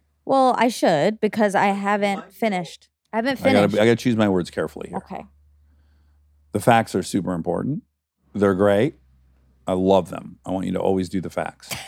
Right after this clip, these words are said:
Speaker 2: And I don't think it's the most important part of the fact check.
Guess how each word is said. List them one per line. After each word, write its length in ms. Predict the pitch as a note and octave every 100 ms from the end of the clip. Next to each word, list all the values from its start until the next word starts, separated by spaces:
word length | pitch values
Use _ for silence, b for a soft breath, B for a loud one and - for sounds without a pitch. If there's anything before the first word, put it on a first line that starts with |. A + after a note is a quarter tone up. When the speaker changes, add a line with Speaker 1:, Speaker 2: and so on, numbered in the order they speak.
| - -
Speaker 2:
And 240 | G#2 G#2+
I 80 | G#2
don't 240 | G2 G2+
think 140 | F#2+ F#2
it's 140 | E2+
the 60 | F#2
most 200 | E2 -
important 360 | D#2+ E2+ D#2+
part 120 | F2 D2+
of 60 |
the 60 | E2+
fact 240 | - A2+
check. 200 | - -